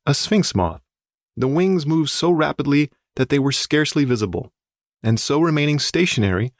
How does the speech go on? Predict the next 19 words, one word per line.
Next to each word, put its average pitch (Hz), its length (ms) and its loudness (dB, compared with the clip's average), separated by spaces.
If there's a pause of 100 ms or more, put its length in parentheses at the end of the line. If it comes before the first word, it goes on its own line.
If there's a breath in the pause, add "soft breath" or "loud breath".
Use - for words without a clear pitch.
(120)
the 123 100 -4
little 156 220 2
bird 117 320 0
darted 117 260 0
its 139 160 0
beak 110 460 -2
into 113 220 0
the 123 80 2
wild 101 360 0
flowers, 131 540 -2 (480)
making 117 320 0
an 117 100 0
extraordinary 113 760 0
buzzing 120 400 0
noise 98 380 0
at 104 80 -2
the 113 80 -2
same 131 280 0
time 117 420 -2